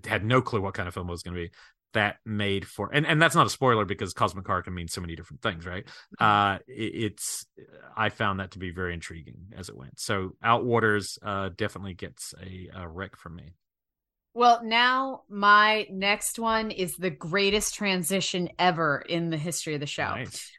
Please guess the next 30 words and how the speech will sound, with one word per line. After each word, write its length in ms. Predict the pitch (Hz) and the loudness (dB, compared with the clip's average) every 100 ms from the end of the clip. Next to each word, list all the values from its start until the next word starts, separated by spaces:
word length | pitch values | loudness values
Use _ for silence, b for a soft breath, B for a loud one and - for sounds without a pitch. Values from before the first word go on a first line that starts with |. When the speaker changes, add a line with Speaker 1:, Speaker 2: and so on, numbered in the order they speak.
| - | 4
Speaker 2:
Um, 380 | 208 190 180 180 | 8 8 6 2
<laughs> 40 | |
so 600 | 175 - - 285 220 185 - B B - | -2 -2 2 6 8 8 2 B B 8
I 480 | 226 233 240 240 - | 10 10 8 4 2
am 340 | 202 196 196 | 0 -2 -4
closing 500 | - 247 240 247 240 | 2 4 4 2 2
out 320 | - 190 180 | 4 4 4
this 200 | 190 202 | 0 0
segment 460 | - 214 202 202 - | 2 2 2 -2 0
with 180 | 180 175 - | 0 0 0
a 340 | 160 170 160 | 2 2 0
cosmic 800 | - - 202 214 208 214 214 - - _ - | -4 4 6 6 4 -2 -4 -6 -20 _ -10
bug 460 | 175 147 190 190 | -2 4 6 6
horror 640 | 185 165 180 170 160 156 143 | 2 2 4 6 4 0 -4
book 320 | - 143 - - _ _ _ 165 | -2 -2 -4 -16 _ _ _ 2
that 160 | 180 | 4
I 140 | 165 156 | 6 4
Speaker 1:
Okay. 40 | |
Speaker 2:
read. 280 | 147 143 147 _ _ - | 2 0 -2 _ _ 8
Um, 340 | 208 190 180 | 10 8 4
so 240 | - 254 | 0 2
this 200 | 202 196 | 2 -2
is 160 | 208 - | -6 -2
gonna 260 | 220 175 143 B B | 0 0 -2 B B
carry 300 | - 226 208 | 6 8 8
us 160 | 196 202 | 4 6
nicely 400 | 214 226 254 233 | 6 4 2 0
from 340 | - 180 160 | 4 4 4
Speaker 1:
Yeah. 160 | 127 - | 2 2
Speaker 2:
Elric's 400 | 165 160 156 | 2 2 -2